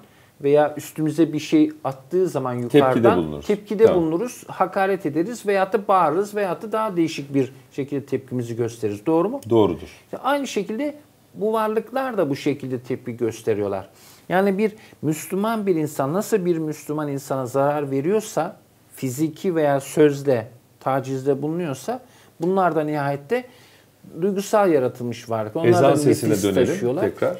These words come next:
Speaker 1: Ezan sesinden etkilenmiyorlar. O zaman Müslüman bir cini nasıl be-, bertaraf edeceksiniz? İstediğiniz kadar Müslüman cinin musallat olduğu kişiyi ne yaparsanız yapın terk etmeyecektir.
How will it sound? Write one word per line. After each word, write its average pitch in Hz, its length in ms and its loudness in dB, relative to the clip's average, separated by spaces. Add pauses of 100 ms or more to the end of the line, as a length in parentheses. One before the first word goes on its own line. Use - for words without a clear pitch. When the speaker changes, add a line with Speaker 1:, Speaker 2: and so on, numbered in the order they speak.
Speaker 1:
Ezan 170 340 2
sesinden 202 500 -4
etkilenmiyorlar. 139 880 0
O 233 100 -2
zaman 185 340 -6 (380)
Müslüman 202 520 -6
bir 208 40 -8
cini 226 240 -4
nasıl 147 260 -6
be-, 117 240 -2
bertaraf 110 560 -4
edeceksiniz? 92 600 -14 (140)
İstediğiniz 202 540 -6
kadar 160 280 2
Müslüman 170 500 -6
cinin 160 220 -6
musallat 160 560 -4
olduğu 143 260 0
kişiyi 214 420 -8 (440)
ne 185 80 -6
yaparsanız 127 540 -4
yapın 131 280 -6 (100)
terk 220 260 -6
etmeyecektir. - 640 -10